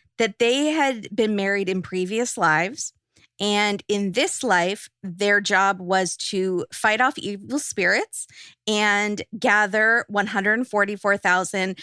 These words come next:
for the end times, which is quite a task for a new couple to undertake. Usually you just have to, like, merge your finances. So Lori's husband, Charles, was one of these evil spirits.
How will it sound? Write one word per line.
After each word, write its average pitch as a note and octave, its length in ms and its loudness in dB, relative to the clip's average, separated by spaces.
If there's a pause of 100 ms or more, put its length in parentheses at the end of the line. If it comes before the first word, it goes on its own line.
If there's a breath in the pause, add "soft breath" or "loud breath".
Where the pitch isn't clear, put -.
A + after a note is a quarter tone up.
(160 loud breath)
for F#3+ 180 2
the F3+ 140 -4
end E3+ 200 0
times, D#2 480 -6 (260 soft breath)
which G3 220 -2
is G3+ 100 -2
quite G3+ 260 0
a G#3 60 -2
task F#3 420 0
for F3+ 200 2
a F#3 60 0
new F3+ 180 0
couple E3 400 -4
to - 240 -6
undertake. - 560 -6 (320 loud breath)
Usually F#3+ 400 -2
you F3 180 -4
just F3 220 -6
have E3+ 240 -2
to, E3+ 400 -2 (200)
like, F3 220 -4
merge E3+ 280 0
your E3 80 -2
finances. - 640 -8 (360 loud breath)
So A#3 440 2 (200 loud breath)
Lori's F#4 760 2 (120)
husband, A3 680 0 (220)
Charles, A3 760 0
was G3+ 260 0
one G3+ 280 2
of F#3 180 -4
these F#3+ 400 -4 (100)
evil F#3 280 -4
spirits. - 640 -4